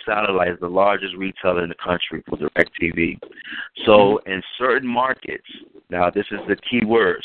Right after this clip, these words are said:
Speaker 1: certain markets where we have a, a technicians, we have a presence, a presence in, um, places like Florida, Arizona. I'm not sure how many techs we have in Pennsylvania, but in those markets, we can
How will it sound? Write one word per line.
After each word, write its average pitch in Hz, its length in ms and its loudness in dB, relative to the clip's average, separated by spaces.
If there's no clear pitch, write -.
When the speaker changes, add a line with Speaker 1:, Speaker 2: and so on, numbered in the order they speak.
Speaker 1:
certain 120 420 -4
markets 98 460 -4
where 95 220 6
we 117 240 0
have 110 280 2
a, 87 100 0
a 78 80 0
technicians, 107 580 0
we 101 200 -2
have 101 140 2
a 87 40 0
presence, 113 360 2
a 85 60 -4
presence 131 520 -2
in, 90 240 -4
um, 90 300 6
places 101 240 -4
like - 180 2
Florida, 95 320 4
Arizona. 92 800 0
I'm 98 100 -4
not 101 160 0
sure 107 100 4
how 98 60 4
many 95 200 -2
techs 95 160 0
we 95 80 -2
have 90 160 4
in 85 100 -8
Pennsylvania, 90 760 -2
but 92 100 6
in 92 120 2
those 123 280 4
markets, 117 540 -2
we 120 100 -4
can 127 140 0